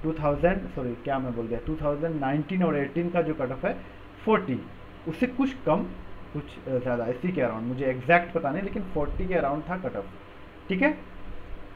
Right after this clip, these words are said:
Cut off forty के around। हाँ, अब देखिए, कट ऑफ अगर फ़ोर्टी जा रहा तो यहाँ थर्टी फ़ाइव marks वाले बच्चे का भी एडमिशन हो जाएगा। वो कैसे? अगर ऑफलाइन एडमिशन हो रहा है या ऑनलाइन, जैसे भी, तो waiting clear हो जाएगा उतना, ठीक है। इतना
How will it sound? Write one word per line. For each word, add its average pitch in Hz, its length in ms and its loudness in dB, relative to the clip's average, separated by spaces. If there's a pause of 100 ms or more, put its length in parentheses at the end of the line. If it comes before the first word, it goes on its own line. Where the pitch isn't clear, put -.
(120)
Cut 156 120 4
off 190 140 4
forty 147 220 0
के 135 100 0
around। 123 240 2
हाँ, 160 220 8 (360)
अब 185 160 8
देखिए, 190 220 2 (140)
कट 170 140 8
ऑफ 196 120 2
अगर 196 240 2
फ़ोर्टी 180 360 2
जा 147 200 6
रहा 160 120 6
तो 190 120 0
यहाँ 165 300 0
थर्टी 151 240 -2
फ़ाइव 156 360 2
marks 143 300 0
वाले 151 200 4
बच्चे 143 280 -2
का 135 140 -2
भी 143 120 -2
एडमिशन 131 400 -2
हो 123 140 0
जाएगा। 127 260 2
वो 135 180 0
कैसे? 170 340 2 (460)
अगर 170 220 6
ऑफलाइन 185 340 8
एडमिशन 165 380 2
हो 147 120 2
रहा 170 100 6
है 185 60 8
या 190 80 8
ऑनलाइन, 175 280 8
जैसे 147 200 -2
भी, 131 100 0
तो 127 100 -4
waiting 135 320 -2
clear 127 300 2
हो 123 140 0
जाएगा 107 300 -2
उतना, 98 200 -6 (340)
ठीक 185 160 2
है। 262 140 8 (320)
इतना 165 260 4